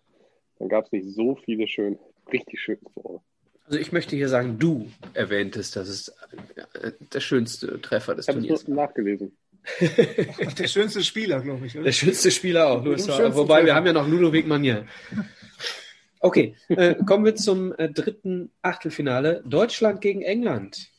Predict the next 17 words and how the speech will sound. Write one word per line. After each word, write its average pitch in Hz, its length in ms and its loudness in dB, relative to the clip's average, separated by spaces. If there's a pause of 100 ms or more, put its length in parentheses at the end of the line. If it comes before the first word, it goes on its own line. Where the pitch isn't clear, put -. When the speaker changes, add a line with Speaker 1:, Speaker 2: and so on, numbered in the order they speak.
(400)
Speaker 2:
Sehr, 143 580 2
sehr 139 460 -2
interessantes 151 760 -4
Spiel. 110 400 -8 (600)
Ähm, 135 360 -4
so 139 120 -4
viel 160 340 -2
sei 123 280 0
mal, 127 520 -4
äh, 123 300 -6 (200)
vorweggeschickt. 123 1000 -8 (640)
Deutschland 165 480 0
spielt 147 580 -6 (240)
mit 151 240 -4
einer 151 240 0
unveränderten 147 760 -2
Aufstellung. 127 1400 -6